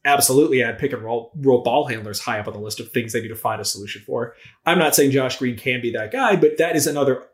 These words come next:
avenue of, if you can't switch him on to bigs, but you can have him spend time on pick and roll ball handlers, that would work for this team in a big way too. I think there are a lot of ways he could tap into defensive value. Uh, we just have to see how the offensive game develops.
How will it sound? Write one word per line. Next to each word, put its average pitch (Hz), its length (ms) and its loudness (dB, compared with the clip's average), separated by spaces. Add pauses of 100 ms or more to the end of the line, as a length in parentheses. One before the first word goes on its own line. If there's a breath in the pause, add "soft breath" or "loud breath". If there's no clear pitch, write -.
(200)
avenue 131 300 2
of, 113 160 -2
if 143 140 0
you 147 80 -10
can't 185 240 0
switch 170 180 0
him 156 60 0
on 131 60 2
to - 60 4
bigs, 127 300 0
but 120 100 -4
you 135 120 -6
can 131 260 -8 (140)
have 143 200 4
him 131 100 2
spend 123 300 2
time 123 300 -4
on 113 80 -10
pick 127 160 -2
and 117 80 -4
roll 117 140 -6
ball 117 180 -2
handlers, 147 480 -2 (320 loud breath)
that 143 380 2
would 156 100 6
work 143 300 4
for 143 100 2
this 127 180 2
team 127 200 0
in 117 60 -2
a 110 40 -4
big 110 220 -2
way 107 260 -12
too. - 240 -8 (100)
I 139 120 4
think 170 140 2
there 170 100 6
are 151 80 8
a 139 40 8
lot 143 160 6
of 135 80 2
ways 131 220 2
he 127 80 2
could 127 140 -6
tap 123 340 0
into 135 240 0
defensive 110 480 -2
value. 110 480 -4 (460 soft breath)
Uh, 104 420 4
we 151 160 2
just 143 160 6
have 127 140 0
to 104 80 -8
see 123 320 0
how 120 260 2
the 120 120 0
offensive 113 520 -6
game 113 240 2
develops. - 760 -6